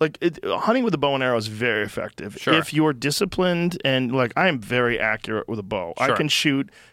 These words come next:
Speaker 1: I shoot an index card that I set up at a target regularly at eighty-five yards.
Speaker 2: And you're consistent.
Speaker 1: Yes, and I'm
Speaker 2: You're spread.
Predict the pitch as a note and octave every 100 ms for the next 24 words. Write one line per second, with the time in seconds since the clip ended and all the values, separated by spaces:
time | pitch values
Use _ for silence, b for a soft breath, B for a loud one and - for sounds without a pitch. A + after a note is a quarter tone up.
0 | b C3+ - F#3+ D3 B2+ - D#3+ C#3+ C#3
1 | - - C3 A2 G#2+ G#2 A#2 - - B2
2 | A2 G#2+ D3 C3 A#2+ G#2 - C3 B2 A2+
3 | A2 _ - A#2+ A#2+ D3 D3+ C3+ C3 B2
4 | A#2+ A2+ - A#2 - A2+ G2+ - F#2+ F2
5 | E2 B1+ - - - C#3 C3+ B2+ - B2+
6 | - B2+ D3+ E2 - - D#3+ C3 F#3+